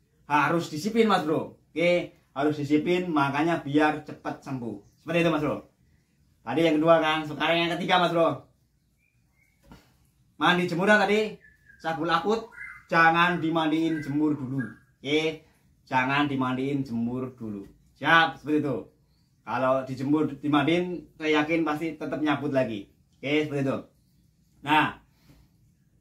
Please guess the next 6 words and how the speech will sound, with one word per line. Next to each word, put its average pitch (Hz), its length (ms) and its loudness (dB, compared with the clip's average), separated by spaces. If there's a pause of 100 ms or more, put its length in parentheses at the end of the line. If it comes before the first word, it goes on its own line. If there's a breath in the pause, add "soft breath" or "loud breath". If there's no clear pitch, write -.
(280)
yang 156 320 2
keempat 151 720 2
ini, 151 300 0
Mas 147 160 -2
Bro, 135 100 -4
ya. 113 300 -8